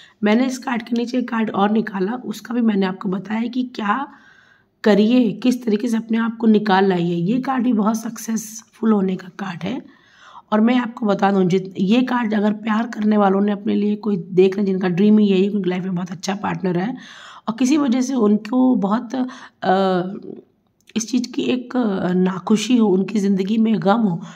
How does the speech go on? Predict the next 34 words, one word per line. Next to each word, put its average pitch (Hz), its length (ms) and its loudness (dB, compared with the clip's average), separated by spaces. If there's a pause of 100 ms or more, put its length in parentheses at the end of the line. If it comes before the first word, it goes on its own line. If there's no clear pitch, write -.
(160)
कि 208 60 2
नहीं 196 300 4
आ 185 120 -4
सकता, - 560 -12 (260)
हो 220 100 4
सकता 226 320 -6
है 196 60 2
उनके 196 160 -2
अंदर 226 200 -4
कोई 220 160 0
ऐसी 180 240 -4
कमी 180 280 0
हो 214 80 2
जिसको 208 320 -4
वो 220 100 2
पहचानते 175 600 -2
हो 208 220 -6 (440)
या 294 120 0 (240)
कोई 254 240 2
भी 262 160 2
और 208 160 4
कारण 175 440 -4
हो, 170 200 -2 (360)
तो 226 60 -2
मैं 233 120 2
आपको 233 260 -2
बता 233 380 -4
दूं 202 200 -2 (1400)
कि - 180 -6
ऐसा 220 320 0
मत 226 220 4
सोचिएगा, 208 560 -4
इस 170 140 -6
कब - 240 -20